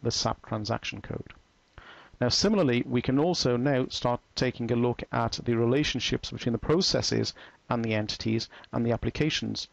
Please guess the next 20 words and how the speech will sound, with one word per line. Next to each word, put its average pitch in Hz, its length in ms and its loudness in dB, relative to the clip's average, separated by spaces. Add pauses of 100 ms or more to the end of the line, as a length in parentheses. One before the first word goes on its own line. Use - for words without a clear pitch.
(260)
and 107 160 -2
the 107 120 -4
entities. - 520 -8 (1500)
So 113 260 0
if 117 120 -4
we 131 80 2
run 127 300 2
the 127 100 2
application 127 500 0
component 127 560 0
or 185 380 2 (180)
process - 640 -2 (560)
to 139 200 2
entity 113 320 0
via 113 180 2
the 113 60 -2
sap - 220 -4
transaction 117 460 -4
code 110 220 0
report, 110 420 -2